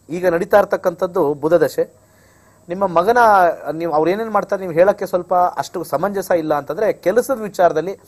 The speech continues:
ಹೇಗಿದೆ ಅಂತ ನೋಡಿ ಹೇಳ್ತೀನಮ್ಮ. ನೀವು ಹೇಳ್ತಾ ಇರೋದು ಸ್ವಲ್ಪ ಕನ್ಫ್ಯೂಷನ್ ಆಗ್ತಾ ಇದೆ. ಸ್ವಲ್ಪ, ಆ, ಯ-, ನೀವು ಹೇಳ್ತಕ್ಕಂಥದ್ದು ಟ್ರೈನಿಂಗ್ ಅಂತೀರಾ, ಕೆಲಸ ಅಂತೀರಾ, ಇರ್ಲಿ, ಪರವಾಗಿಲ್ಲ. ಬುಧ ದಶೆ ರಾಹು ಭುಕ್ತಿ ನಡೀತಾ ಇದೆ. ಬುಧ ದಶೆ ರಾಹು ಭುಕ್ತಿ ಹೇಗಿದೆ, ಅವರ ಕೆಲಸದ ವಿಚಾರ ಹೇಗಿದೆ ಅಂತ ನೋಡೋಣ.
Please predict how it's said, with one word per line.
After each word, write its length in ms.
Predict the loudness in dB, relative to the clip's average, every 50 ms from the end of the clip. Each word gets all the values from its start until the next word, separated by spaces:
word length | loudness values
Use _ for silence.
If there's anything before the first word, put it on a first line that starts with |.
| _ _ _ -2
ಹೇಗಿದೆ 300 | -2 -2 -2 -2 -6 -6
ಅಂತ 140 | -6 -6
ನೋಡಿ 200 | -6 -6 -6 -6
ಹೇಳ್ತೀನಮ್ಮ. 400 | -8 -10 -14 -14 -14 -16 -16 -16 -20 -20 _ _ _ _ _
ನೀವು 120 | -6 0 2
ಹೇಳ್ತಾ 220 | 2 2 2 0
ಇರೋದು 100 | 0 0
ಸ್ವಲ್ಪ 180 | 0 -4 -4 -4
ಕನ್ಫ್ಯೂಷನ್ 440 | -6 -8 -6 -6 -6 -4 -4 -4
ಆಗ್ತಾ 220 | -4 -4 -6 -6 -4
ಇದೆ. 160 | -4 -2 -4
ಸ್ವಲ್ಪ, 280 | -4 -6 -8 -6 -2 0 0 2 2 0 -2 -4 _ _ _ _ _ _ _ -10
ಆ, 60 | -8 -6 -4 -4 -4 -4 -4 -6 -6 -6 -8 -8 -8
ಯ-, 360 | -8 -8 -6 -6 -4 -4 -6
ನೀವು 140 | -6 -8 -4
ಹೇಳ್ತಕ್ಕಂಥದ್ದು 560 | -4 -4 -2 -2 -4 -4 -4 -6 -6 -6 -6
ಟ್ರೈನಿಂಗ್ 400 | -6 -6 -4 -4 -4 -4 -6 -10
ಅಂತೀರಾ, 320 | -10 -8 -6 -2 -2 -2 -2
ಕೆಲಸ 280 | -2 -6 -8 -6 -6
ಅಂತೀರಾ, 220 | -8 -8 -8 -6 -4
ಇರ್ಲಿ, 220 | -4 -2 -2 -2
ಪರವಾಗಿಲ್ಲ. 460 | -2 0 0 0 0 -2 -4 -8 -8 _ _ _ _ _ _ _ _ _ _ _ -4
ಬುಧ 140 | 0 4 4
ದಶೆ 360 | 6 4 4 4 4 2 4
ರಾಹು 260 | 6 4 4 4 2
ಭುಕ್ತಿ 240 | -2 -8 -10 -12 -12
ನಡೀತಾ 260 | -10 -10 -10 -8 -8
ಇದೆ. 160 | -6 -6 -6
ಬುಧ 180 | -6 -4 -2 -2
ದಶೆ 300 | 0 -2 -2 -2 0 2
ರಾಹು 240 | 4 4 4 2 0
ಭುಕ್ತಿ 260 | -4 -8 -10 -10 -6
ಹೇಗಿದೆ, 500 | -2 -2 -2 -2 0 0 0 -2 -2 -6 _ _ _ _ _ _ _ -14 _ -2
ಅವರ 140 | 0 0 0
ಕೆಲಸದ 400 | 0 0 0 0 0 -2 -4 -8
ವಿಚಾರ 300 | -8 -4 0 2 2 2
ಹೇಗಿದೆ 320 | 0 -2 -6 -8 -6 -6
ಅಂತ 120 | -6 -6 -6
ನೋಡೋಣ. 280 | -8 -8 -8 -10 -12